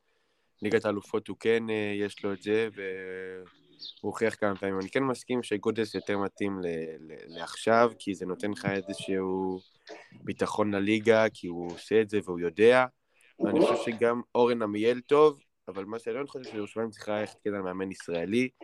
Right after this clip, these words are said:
כי מאמן זר, כבר ראינו כמה פעמים שזה, זה פשוט לא מתחבר אצל ירושלים.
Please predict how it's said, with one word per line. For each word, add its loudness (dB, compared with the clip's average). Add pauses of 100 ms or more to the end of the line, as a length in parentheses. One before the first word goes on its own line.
(540)
כי -2
מאמן 0
זר, 2 (160)
כבר -4
ראינו -2
כמה 0
פעמים -4
שזה, -2
זה 0 (100)
פשוט -6
לא 4
מתחבר 0
אצל -12
ירושלים. -10